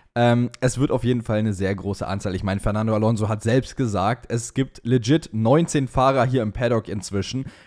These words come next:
die ganz genau wissen, sie werden dieses Jahr keine Chance auf den, äh, World Championship haben. Und, äh, damit meint Fernando nicht noch Max und sich quasi als World Champion, sondern damit ist ganz klar einfach gesagt,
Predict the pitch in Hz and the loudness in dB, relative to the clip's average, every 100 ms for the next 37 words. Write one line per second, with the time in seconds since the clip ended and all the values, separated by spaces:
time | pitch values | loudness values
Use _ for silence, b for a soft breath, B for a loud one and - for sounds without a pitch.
0 | B 117 117 110 92 127 147 151 131 123 | B 0 0 2 0 -2 -2 -2 2 2
1 | 123 131 139 104 107 113 127 120 117 113 | 2 0 -2 -2 0 0 2 0 -2 0
2 | 113 110 - - 113 135 123 123 117 117 | 0 0 -4 -6 -2 0 0 2 2 0
3 | 104 - 110 110 - 95 98 98 - 90 | -6 -4 -2 -2 -2 -4 -2 -4 -6 -2
4 | 107 101 120 117 98 98 - 92 123 B | 0 0 -2 -2 -4 -8 -4 -4 -4 B
5 | B B B - 107 107 85 104 101 107 | B B B -4 0 0 0 0 0 2
6 | 107 123 98 113 131 - 117 120 127 127 | 0 0 -2 -2 -2 0 0 0 0 2
7 | 147 - 117 123 123 - - 127 117 113 | 2 2 -2 2 0 0 -4 -4 0 2
8 | 147 147 - - - 123 117 123 110 - | 0 0 -10 -12 -2 0 0 -2 -6 -2
9 | 113 110 113 110 - 131 117 110 104 104 | -2 0 0 0 0 -2 0 0 0 -2
10 | 98 104 95 92 98 104 - 98 92 95 | -2 -4 -6 -8 -6 -6 -6 -4 -2 -2
11 | 101 92 92 87 92 | -6 -6 -6 -4 -6